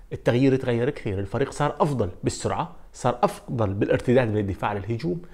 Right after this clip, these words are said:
لأنه بواتينج وديفيز أحسن. فليك اعترف بخطأه، لكن بعد ما تلقى الجولين.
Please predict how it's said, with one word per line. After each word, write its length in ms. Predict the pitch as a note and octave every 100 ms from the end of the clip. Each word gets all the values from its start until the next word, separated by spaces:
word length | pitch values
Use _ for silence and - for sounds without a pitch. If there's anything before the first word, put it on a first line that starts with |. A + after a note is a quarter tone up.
| - - -
لأنه 160 | G#2+ G2+
بواتينج 420 | - B3 G3+ D3
وديفيز 400 | B2+ C3 C3 -
أحسن. 260 | - - - - - - -
فليك 280 | - F#3 -
اعترف 340 | F#3+ C#4 A3 -
بخطأه، 400 | - G2 - - - -
لكن 240 | C#3+ - E3 -
بعد 180 | G2+ G2+
ما 80 | G2
تلقى 280 | - -
الجولين. 360 | G#2 G2+ C3